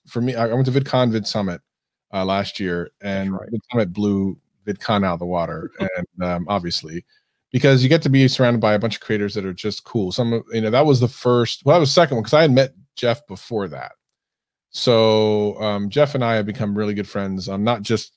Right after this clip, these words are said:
Speaker 1: streaming now, we've actually met and hung out, I think, three times now, like C E S, Vid Summit, and another time.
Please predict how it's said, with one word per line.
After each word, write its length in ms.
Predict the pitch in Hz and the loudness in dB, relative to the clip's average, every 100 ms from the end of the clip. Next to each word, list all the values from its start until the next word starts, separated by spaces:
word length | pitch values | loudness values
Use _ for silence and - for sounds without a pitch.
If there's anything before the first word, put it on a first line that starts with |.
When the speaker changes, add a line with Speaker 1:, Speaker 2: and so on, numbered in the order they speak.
| - | -14
Speaker 1:
streaming 360 | - 175 131 | 0 4 6
now, 160 | 117 110 | 6 4
we've 240 | 107 104 - | 2 0 -2
actually 400 | 113 - 107 101 | -4 -2 -2 0
met 160 | 113 | 0
and 80 | 110 | -2
hung 240 | 104 113 113 | -4 -2 0
out, 180 | 104 | -2
I 40 | 139 | -2
think, 180 | 139 - | -6 -6
three 320 | - 113 147 | -6 -2 -2
times 400 | 131 131 143 92 | 0 2 2 0
now, 200 | 73 65 | -6 -12
like 160 | 80 - _ | -14 -16 _
C 320 | - 131 135 | -8 0 4
E 40 | 123 | 4
S, 140 | 120 | 2
Vid 180 | 117 110 | 0 -2
Summit, 300 | - 110 104 | -2 -2 -2
and 180 | 101 95 | -4 -6
another 300 | 92 98 104 | -4 -2 -4
time. 360 | 95 - - | -6 -10 -14